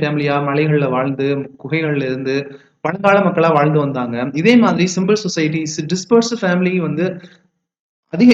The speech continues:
எண்ணிக்கையில் சேர்ந்துதான் காம்பவுண்ட் சொசைட்டி, கிளான் அப்படின்றது உருவானது. கிளான் அப்படிங்கிறது வந்து குலம் அப்படின்னு சொல்லுவோம். இந்த நிறைய குலங்கள் சேர்ந்துதான் ஒரு இனம் வந்து உருவாகுது. அதுதான் டபுளி காம்பவுண்ட் சொசைட்டி,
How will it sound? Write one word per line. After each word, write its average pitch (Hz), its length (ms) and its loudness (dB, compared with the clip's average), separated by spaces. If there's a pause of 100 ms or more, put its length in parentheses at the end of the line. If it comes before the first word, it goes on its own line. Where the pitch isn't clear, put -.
எண்ணிக்கையில் 190 500 2
சேர்ந்துதான் 160 600 0 (760)
காம்பவுண்ட் 180 260 0
சொசைட்டி, 143 400 -2 (260)
கிளான் 165 400 2
அப்படின்றது 127 460 -4
உருவானது. 123 440 -2
கிளான் 156 280 0
அப்படிங்கிறது 127 400 -4
வந்து 123 200 -2 (760)
குலம் 208 240 6 (120)
அப்படின்னு 131 320 -4
சொல்லுவோம். 117 340 -6 (540)
இந்த 202 160 0 (100)
நிறைய 233 180 4 (100)
குலங்கள் 226 420 4
சேர்ந்துதான் 180 520 4 (120)
ஒரு 151 180 4
இனம் 208 220 0
வந்து 160 220 -2
உருவாகுது. 139 420 2 (100)
அதுதான் 143 380 0
டபுளி 151 340 2
காம்பவுண்ட் 135 440 -2
சொசைட்டி, 131 440 -4